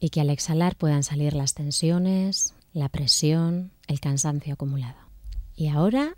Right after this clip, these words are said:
vamos a activarnos un poquito. Te frotas las manos, te frotas los ojos,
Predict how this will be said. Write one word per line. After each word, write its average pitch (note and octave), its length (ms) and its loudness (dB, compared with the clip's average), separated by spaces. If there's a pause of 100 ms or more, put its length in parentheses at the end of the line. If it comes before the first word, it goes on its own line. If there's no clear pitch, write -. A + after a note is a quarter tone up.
vamos D3+ 340 4
a D3 40 0
activarnos D3 520 2
un F#3 120 2
poquito. B3+ 760 0
Te D3+ 120 0
frotas D3 380 2
las C3+ 200 -2
manos, A#3 960 6 (160)
te D3+ 120 -4
frotas C#3 400 2
los C#3 220 0
ojos, G3+ 1120 2